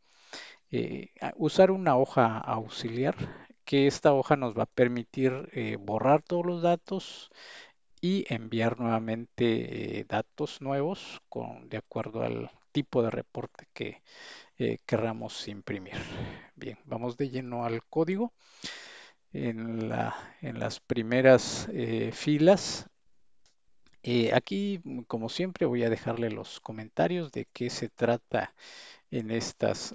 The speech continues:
líneas. Eh, aquí estamos creando una variable de tipo fecha. Eh, le estamos asignando la fecha a esta variable. Eh, aquí también es un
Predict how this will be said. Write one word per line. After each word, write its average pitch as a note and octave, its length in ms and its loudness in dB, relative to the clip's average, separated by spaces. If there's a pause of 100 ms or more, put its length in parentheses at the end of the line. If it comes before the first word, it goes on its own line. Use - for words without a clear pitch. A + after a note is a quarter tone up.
líneas. C#3+ 840 -2 (1400)
Eh, C#3 280 8
aquí E3 200 6
estamos D#3+ 320 -2
creando A#2 380 4
una A2 600 -6
variable A#2 720 2
de A2+ 200 -6
tipo G#2 640 -8 (280)
fecha. - 520 -2 (500)
Eh, A2+ 260 -2
le A#2 80 0
estamos B2 360 2
asignando A#2 920 -2
la G#2+ 180 2
fecha G#2+ 640 0
a G#2+ 60 0
esta A2+ 320 -2
variable. B2 580 -2 (520)
Eh, B2 500 2
aquí - 380 -4
también B2+ 480 0
es - 220 -8
un A#2+ 460 -12